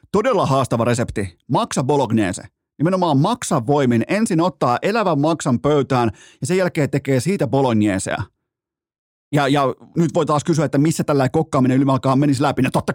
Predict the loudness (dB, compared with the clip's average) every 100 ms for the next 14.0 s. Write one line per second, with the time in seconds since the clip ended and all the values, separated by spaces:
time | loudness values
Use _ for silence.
0 | -4 -4 -4 -6 -2 -2 -2 -2 -2 -2
1 | -6 -8 -8 -2 -2 0 0 0 -2 0
2 | 0 0 0 0 2 0 2 2 0 0
3 | 0 2 0 2 0 2 0 0 0 0
4 | 0 0 0 0 0 -4 -8 _ -20 -20
5 | -20 -20 -20 -20 -20 _ _ _ _ _
6 | _ _ _ _ _ _ -6 -4 -4 -2
7 | 0 0 -2 -4 -4 -4 -2 -4 -2 -2
8 | -2 -2 0 0 -2 _ _ -2 0 2
9 | 2 2 2 2 2 2 0 2 2 2
10 | 0 0 0 2 2 2 2 2 -2 -6
11 | -10 -10 -4 -4 -2 -2 0 2 2 2
12 | 0 0 0 -2 0 2 2 0 0 -2
13 | -2 0 0 0 0 0 0 -4 -2 -6